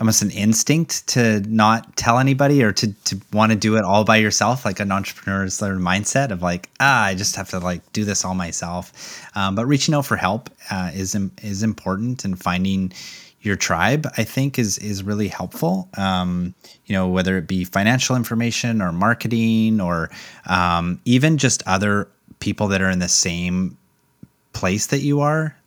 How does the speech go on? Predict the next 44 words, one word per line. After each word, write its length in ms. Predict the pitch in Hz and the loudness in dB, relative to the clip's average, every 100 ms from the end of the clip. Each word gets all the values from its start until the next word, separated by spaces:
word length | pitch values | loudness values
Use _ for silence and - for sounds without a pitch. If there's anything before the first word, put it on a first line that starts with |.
| - | -4
um, 140 | 104 | -4
is 140 | 90 | -2
really, 360 | 98 107 110 98 | -4 0 0 -2
it 120 | - | -8
can 100 | - | -4
be 100 | 107 | -2
really 220 | 101 107 113 | -2 -2 -2
helpful 400 | - 87 127 107 | -4 -6 -6 -8
for 140 | - | -6
a 60 | 90 | -6
lot 180 | 87 | -6
of 80 | 87 | -6
people 240 | - 90 90 | -8 -8 -6
just 240 | 95 - | -6 -4
to 60 | 110 | -2
bounce 360 | 87 92 - | -2 -4 -4
ideas 460 | 107 85 87 95 90 | -6 -4 -4 -4 -4
off 200 | 78 - | -6 -8
of 120 | 82 | -10
and 160 | 82 80 | -10 -8
that. 220 | 80 - | -8 -8
So 80 | 113 | -6
that, 160 | 131 131 | -6 -6
I 80 | 104 | -8
think 160 | - 160 | -6 -4
that's 220 | 87 - | -4 -4
probably 300 | - 104 95 | -6 -4 -4
one 160 | 85 87 | -4 -6
of 40 | |
the 80 | 82 | -6
biggest 540 | - 92 107 - - | -8 -6 -6 -6 -8
places 340 | - 87 - 80 | -10 -8 -6 -6
to 60 | |
start. 340 | - 82 87 - - - - - | -6 -6 -8 -10 -20 -20 -12 2
More 140 | 160 | 2
specifically 580 | - 175 123 139 127 104 | 4 0 2 2 2 2
for 220 | - 90 | 0 -6
finances, 840 | - - 87 98 131 135 175 156 | -8 -8 -4 0 0 0 0 0
if 140 | 98 - | -2 -2
people 200 | 110 107 | -4 -2
don't 160 | 107 | 0
wanna 200 | 104 101 | 0 -2
get, 260 | 92 90 - | 0 -2 -2
like, 300 | 90 87 | -4 -4